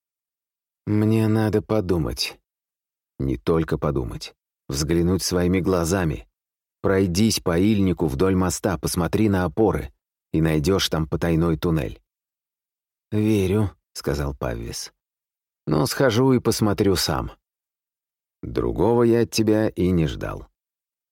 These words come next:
Два капитана пожали руки и расстались. В целом, подумал Сенет, все прошло неплохо. Он беспокоился не столько о том, что Паввис откажется помогать,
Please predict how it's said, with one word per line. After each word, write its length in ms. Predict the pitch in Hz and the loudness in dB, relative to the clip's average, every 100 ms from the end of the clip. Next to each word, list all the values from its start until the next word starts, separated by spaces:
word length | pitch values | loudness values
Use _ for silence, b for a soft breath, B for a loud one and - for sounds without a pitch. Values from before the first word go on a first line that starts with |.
| _ _ _ - | _ _ _ -10
Два 320 | 71 80 147 | -2 2 2
капитана 600 | 156 - 127 - 147 147 | 2 0 2 2 4 2
пожали 420 | - 113 104 78 | 2 0 2 2
руки 520 | 67 82 160 - 147 | 2 2 0 2 0
и 200 | 147 - | 0 0
расстались. 920 | 87 82 76 - - 50 - - - - _ _ _ _ _ _ | 0 0 -2 -6 -8 -10 -10 -12 -14 -18 _ _ _ _ _ _
В 60 | |
целом, 440 | - 95 101 101 85 | -2 2 2 2 0
подумал 440 | 87 82 92 90 | 0 0 0 0
Сенет, 400 | - 90 95 90 | 0 0 0 -2
все 200 | - 82 | -2 -2
прошло 400 | 78 80 - 80 | -2 -2 -2 0
неплохо. 640 | 90 98 123 104 - - - _ _ _ _ _ | 0 0 0 0 -2 -10 -16 _ _ _ _ _
Он 160 | - 71 | -6 -2
беспокоился 760 | 76 - 82 - 98 101 - | -2 -2 -4 2 2 2 2
не 100 | 90 | 0
столько 460 | 85 - 104 98 92 | 0 0 0 2 -2
о 60 | 82 | 0
том, 180 | 98 | -2
что 220 | 95 - 82 | -2 -2 -4
Паввис 540 | - 98 95 92 - | -2 0 0 0 0
откажется 600 | 82 - 95 92 80 87 | -4 -2 0 0 -2 -4
помогать, 640 | - 80 69 73 123 - | -2 0 0 0 -2 -4